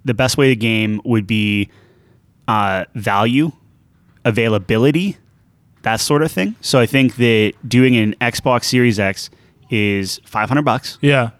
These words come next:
Speaker 1: That's fairly cheap, way cheap. It's a tenth of the cost of a, a top of the line P C.
Speaker 2: Right, exactly.
Speaker 1: Uh, you have your Game Pass. You can plug in your mouse keyboard if you want to. It's small form factor. It's the most powerful console.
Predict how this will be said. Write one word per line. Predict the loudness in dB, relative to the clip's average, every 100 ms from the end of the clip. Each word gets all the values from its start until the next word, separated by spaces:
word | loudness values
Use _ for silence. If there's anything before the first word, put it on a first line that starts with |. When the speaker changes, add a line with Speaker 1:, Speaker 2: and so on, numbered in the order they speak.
| _
Speaker 1:
That's | -10 -10 -10 -12
fairly | -2 2 4 2
cheap, | 0 -2 0
way | 2 2 2
cheap. | 2 0
It's | 0 0
a | -4
tenth | -4 -2 -2
of | -2
the | 0
cost | 0 0
of | 0
a, | -2 -2 -2
a | 0 0 -2 -14 -10
top | -4 -2
of |
the | 0
line | 0 2
P | 2
C. | 2 2 0
Speaker 2:
Right, | -4 -8
exactly. | -6 0 0 0 -4 -6 -2
Speaker 1:
Uh, | 2 2 2 2
you | 0
have | 0
your |
Game | -4 -4 -4
Pass. | 0 0 -2 -6 -16 _ _ -8
You | -6
can | -4 -4
plug | -4 0
in | 2
your | 2
mouse | 2 0 0
keyboard | 0 0 0
if | 2
you | 2
want | 2 0
to. | 0 0 0
It's | -4 -4
small | -2 0 -2
form | 0 0 0
factor. | 0 -2 -2 -2 -4
It's | -2 -4 -4 -6 -4
the | -4
most | 0 2 2 -4
powerful | -2 2 4 4 2 0
console. | 0 0 0 0 -2